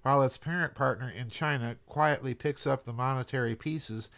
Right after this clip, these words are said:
and takes advantage of the Western scramble to secure resources at all costs, and approached all those other non-Western former petrodollar clients who are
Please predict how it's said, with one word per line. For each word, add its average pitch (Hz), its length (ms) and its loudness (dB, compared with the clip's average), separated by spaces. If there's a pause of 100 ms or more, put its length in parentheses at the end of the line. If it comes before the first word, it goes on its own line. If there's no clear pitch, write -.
(260)
and 120 160 -4
takes 151 260 2
advantage 131 500 -2
of 120 120 -2
the 123 100 -2
Western 131 420 0
scramble 131 540 -2
to 117 160 -8
secure 143 420 -2
resources 131 760 -2 (320)
at 139 180 4
all 120 180 4
costs, - 840 0 (480)
and 131 160 0
approached 151 480 2 (120)
all 151 260 6
those 135 300 4
other 139 260 2
non-Western 131 720 0
former 131 380 -2
petrodollar 117 720 0
clients 131 500 -2 (380)
who 160 220 4
are 139 340 8